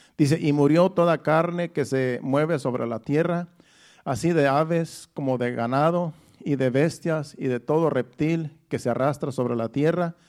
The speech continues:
y todo hombre." Dice, "Todo lo que tenía alien-, aliento de vida,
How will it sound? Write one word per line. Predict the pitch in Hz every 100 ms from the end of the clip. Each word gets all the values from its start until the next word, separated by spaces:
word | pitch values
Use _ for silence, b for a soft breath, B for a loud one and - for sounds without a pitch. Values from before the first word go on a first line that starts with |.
| b b b b
y | 135
todo | 131 147 143
hombre." | 170 190 147 117 b b b b b _ _ b b b b b b b b -
Dice, | 120 135
"Todo | 160 202
lo | 190 175
que | 151
tenía | 143 147 170 156
alien-, | - 135 135 147 139 -
aliento | 131 143 160 160
de | 135
vida, | 135 170 160 151